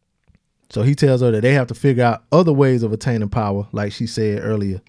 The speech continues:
a c-, few episodes ago. Um, but she said she'll help him do that, but she wants some assurance.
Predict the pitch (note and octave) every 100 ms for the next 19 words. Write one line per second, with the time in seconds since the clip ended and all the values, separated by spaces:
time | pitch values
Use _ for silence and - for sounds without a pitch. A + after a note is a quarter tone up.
0 | _ - - - _ A2+ A2 G#2 G2+ G2+
1 | F#2 F#2 F2+ F2+ _ _ _ _ _ _
2 | - F#2+ F#2 F#2+ - D#3 B2+ A#2 - C3+
3 | B2 B2 A#2 G#2+ A#2 A2 G2+ G2+ G2+ -
4 | B2 A2+ A2 G#2 G2 - C3+ G#2 -